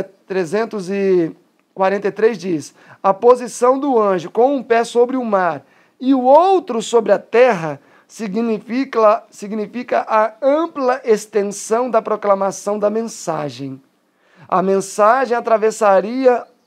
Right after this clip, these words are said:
a vastidão das águas e será, e seria proclamada em outros países, chegando ao mundo inteiro." Então, esta mens-, é, é, é este símbolo,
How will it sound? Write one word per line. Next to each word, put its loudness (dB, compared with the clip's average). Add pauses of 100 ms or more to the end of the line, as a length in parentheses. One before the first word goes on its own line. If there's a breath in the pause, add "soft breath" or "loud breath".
(240)
a 2
vastidão 0
das 0
águas -2 (340 soft breath)
e -6
será, 4
e -10
seria -2
proclamada 0
em -4
outros 2
países, -4 (240 soft breath)
chegando 0
ao 2
mundo -2 (280 soft breath)
inteiro." -4 (380)
Então, 0
esta 0
mens-, -8
é, -8
é, -6
é 2
este 0
símbolo, -4